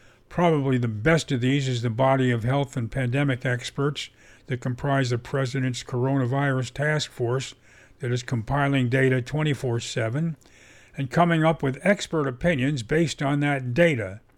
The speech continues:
Don't pay attention to the conclusions that the non-experts come up with, and that includes the President himself. Most talking heads have agendas of their own and are no better qualified than you are to draw their conclusions.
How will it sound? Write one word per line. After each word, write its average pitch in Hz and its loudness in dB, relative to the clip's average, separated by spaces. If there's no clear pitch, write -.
Don't 202 6
pay 165 2
attention 143 -2
to 123 0
the 123 -6
conclusions 147 2
that 127 -4
the 127 -2
non-experts 127 0
come 123 -4
up 120 -4
with, 123 0
and 123 -2
that 117 -2
includes 117 -4
the 110 -8
President 113 -4
himself. 113 -6
Most 202 6
talking 143 -4
heads 131 -2
have 139 -4
agendas 131 0
of 120 -4
their 117 -2
own 120 0
and 110 -4
are 110 -4
no 127 0
better 131 0
qualified 127 -2
than 120 0
you 147 4
are 120 2
to 123 2
draw 131 2
their 123 2
conclusions. 120 2